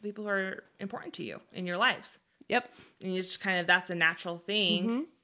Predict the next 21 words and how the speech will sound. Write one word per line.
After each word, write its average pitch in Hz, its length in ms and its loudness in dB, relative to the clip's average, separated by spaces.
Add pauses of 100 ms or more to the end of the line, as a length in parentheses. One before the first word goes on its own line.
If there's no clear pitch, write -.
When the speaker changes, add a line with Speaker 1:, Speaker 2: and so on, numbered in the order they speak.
(960)
Speaker 1:
that, 180 100 2
Speaker 2:
Yeah. 214 180 6 (500)
Speaker 1:
yeah, 190 200 6
you 160 140 2
want 165 140 2
to 165 60 2
avoid. 170 500 -2
So 160 500 0 (240)
if 180 100 -12
you 190 100 -4
find 190 280 2
somebody 190 300 0
who 185 80 -8
wants 180 180 -6
to 185 80 -12
target 220 400 -4
that, 170 240 4
it's - 260 -12
a 170 220 -2 (140)
slippery 190 400 -8
slope. - 420 -8